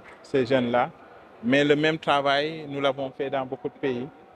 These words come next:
Et vous avez certainement entendu dans la presse ces jeunes-là qui sont bloqués au Maroc. Je vous annonce aujourd'hui que le trente,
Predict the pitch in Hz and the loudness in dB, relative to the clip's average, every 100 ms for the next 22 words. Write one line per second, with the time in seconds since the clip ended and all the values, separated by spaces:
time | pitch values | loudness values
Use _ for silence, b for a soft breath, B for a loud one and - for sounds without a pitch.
0 | - - - 131 135 139 143 143 156 156 | -20 -20 -8 -6 -2 2 0 0 -2 0
1 | 151 143 139 139 135 139 135 135 123 135 | 0 0 0 0 2 2 2 2 0 -2
2 | 135 - 143 131 135 147 143 139 143 135 | -4 -4 -6 -2 0 2 2 2 -2 -6
3 | 135 127 135 135 147 131 131 120 113 - | -6 -2 -2 0 0 0 -2 -2 -2 -6
4 | - - - - - - 135 139 143 147 | -16 -20 -20 -20 -20 0 2 4 2 2
5 | 147 - 147 135 131 127 135 143 135 131 | 0 2 4 4 2 2 0 0 0 0
6 | - 147 135 - | 0 -2 -2 -4